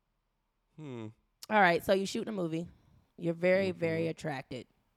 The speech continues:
Speaker 2: to your co-, your co-star. Is that the terminology?
Speaker 1: Mm-hmm.
Speaker 2: And you're married.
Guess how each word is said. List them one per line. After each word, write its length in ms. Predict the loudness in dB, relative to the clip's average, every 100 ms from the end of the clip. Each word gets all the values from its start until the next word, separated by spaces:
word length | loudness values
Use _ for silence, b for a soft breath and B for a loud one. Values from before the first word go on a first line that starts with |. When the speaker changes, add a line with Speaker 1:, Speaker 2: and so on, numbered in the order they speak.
| _ _ _ _ _ _ _
Speaker 2:
to 480 | 2 4 4 2 -2
your 140 | -2 -2
co-, 260 | -2 -4 -4
your 240 | -2 -2
co-star. 1300 | -2 0 2 4 2 0 0 0 -2 -4 -4 -2 -4 -10 _ -10
Is 100 | -6
that 120 | -2
the 160 | 0 -2
terminology? 600 | -2 -4 -2 -4 -4 -8 B B B
Speaker 1:
Mm-hmm. 280 | -16 -14 -16 -4
Speaker 2:
And 500 | 2 4 6 4 2
you're 160 | 0 -2
married. 420 | -6 -10 -16 -18